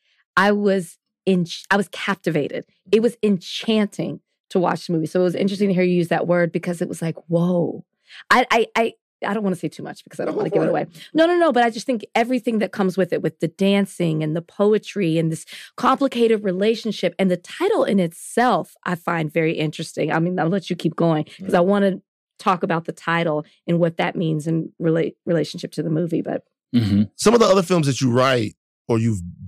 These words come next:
Speaker 2: written have very linear storylines. They're, they're easy movies, if you will.
Speaker 3: Mm-hmm.
Speaker 2: Magicians doing things, uh,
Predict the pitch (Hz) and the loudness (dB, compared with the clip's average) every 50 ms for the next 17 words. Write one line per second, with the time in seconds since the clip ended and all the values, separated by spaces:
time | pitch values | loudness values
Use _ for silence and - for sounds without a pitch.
0 | 87 - - 113 117 113 113 127 139 131 104 107 98 101 107 120 113 107 92 117 | -14 -12 -8 -6 -4 0 2 4 4 4 2 0 0 2 2 2 2 2 2 2
1 | 135 135 127 117 117 123 127 123 117 110 101 - - - 110 110 110 104 92 85 | 4 4 4 4 2 2 2 2 2 2 0 0 0 0 2 2 2 2 0 -2
2 | 82 - - - - - _ _ _ _ - 101 107 104 104 104 - - 107 117 | -4 -6 -8 -12 -12 -12 _ _ _ _ -4 0 2 2 2 0 -2 0 0 2
3 | 113 - - 165 156 131 123 120 110 107 95 92 - - - - - - _ _ | 2 2 2 2 2 2 2 0 0 0 -2 -2 -4 -6 -8 -10 -12 -16 _ _
4 | _ _ - - 82 - - 95 - - - - - - _ - 95 87 85 80 | _ _ -10 -8 -6 -6 -6 -6 -4 -6 -6 -8 -10 -6 _ -2 0 0 -2 -4
5 | - - - - 104 95 101 120 120 - - 113 107 95 85 85 107 104 98 98 | -6 -6 -4 -2 0 2 4 4 4 4 2 2 2 2 0 2 2 2 4 4
6 | 98 95 87 - 101 98 98 98 95 95 95 90 80 - - - - - - - | 2 0 0 0 2 2 2 2 2 2 0 0 -2 -2 -4 -4 -4 -4 -2 -2
7 | - 90 - | -2 -4 -4